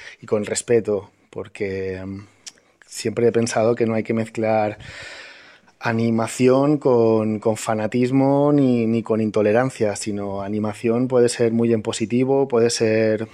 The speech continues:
Eh, con bastante respeto para tu equipo, para el equipo contrario,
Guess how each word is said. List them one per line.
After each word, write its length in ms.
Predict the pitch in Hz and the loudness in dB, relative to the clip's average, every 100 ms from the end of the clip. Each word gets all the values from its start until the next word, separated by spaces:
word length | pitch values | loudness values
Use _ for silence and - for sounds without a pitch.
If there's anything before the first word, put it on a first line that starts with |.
| - - _ _ | -18 -20 _ _
Eh, 460 | 107 101 98 98 - - - - - _ | -14 -10 -8 -8 -10 -18 -20 -20 -20 _
con 180 | - 104 | -8 -4
bastante 540 | 101 - 131 120 120 | -2 -2 -2 0 0
respeto 640 | 110 113 - 127 123 135 127 | 0 -4 -2 0 2 0 0
para 260 | 110 107 | -2 -2
tu 320 | 104 107 104 104 | -4 -6 -2 -2
equipo, 440 | 98 120 117 117 | 0 0 2 0
para 200 | 113 104 | 0 -2
el 60 | 107 | -4
equipo 320 | 104 107 113 | -6 -4 -2
contrario, 760 | 113 104 117 117 131 143 151 | -2 -2 0 2 2 2 0